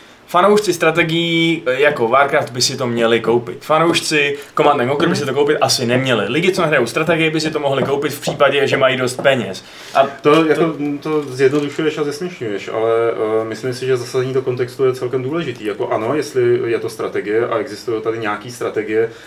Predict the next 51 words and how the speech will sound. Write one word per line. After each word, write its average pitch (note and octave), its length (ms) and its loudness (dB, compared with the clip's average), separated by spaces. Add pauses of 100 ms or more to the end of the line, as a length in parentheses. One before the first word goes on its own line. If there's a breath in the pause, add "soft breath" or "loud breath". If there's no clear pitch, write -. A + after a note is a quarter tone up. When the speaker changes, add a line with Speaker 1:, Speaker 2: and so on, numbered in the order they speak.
(100)
Speaker 2:
který A#2+ 520 -2
ty A#2+ 80 0
lidi A2+ 220 -2
hráli, G#2 440 0
tak C3 140 -2
je A#2+ 80 0
dobré A#2 280 -2
to B2+ 80 -2
s B2 100 -12
nimi A#2+ 180 -4
nějak A#2+ 200 -4
jako B2 320 -2
dát A#2+ 300 -2
do A#2+ 100 -2
kontextu C#3 540 -4
a B2+ 40 0
Speaker 1:
Jo, E3 80 4
tak A#3 80 4
Speaker 2:
porovnat. F3+ 160 2
Speaker 1:
porovnávání F#3+ 540 4
her F3+ 100 2
mezi F3+ 140 2
Speaker 2:
Jo. F#3 40 2
Speaker 1:
sebou F3+ 200 0
samozřejmě F3+ 320 2
jako, F#3 300 2 (300 loud breath)
eh, C#3 600 2 (640)
na C3+ 160 -2
tom D#3+ 100 -4
není E3 160 -2
nic F3+ 100 2
špatného. F#3+ 580 -4
Akorát, C#3 320 0
že D#3 280 -2 (420)
kdyby C#3 440 -2
to D#3+ 160 -2
mělo D3 320 -2
být D#3+ 200 -4
čistě - 300 -8
to D3+ 120 -10 (160)
jako B2+ 200 -6
doporučení, D3 920 -6
ta-, D3 80 0
eh, B2+ 600 -4 (120)
p-, - 160 -12
jako, A#2 280 -4 (340 loud breath)
kdyby E3+ 180 2
ten F#3+ 100 2
tvůj F3 160 0
cíl F3+ 240 2
byl D#3+ 380 0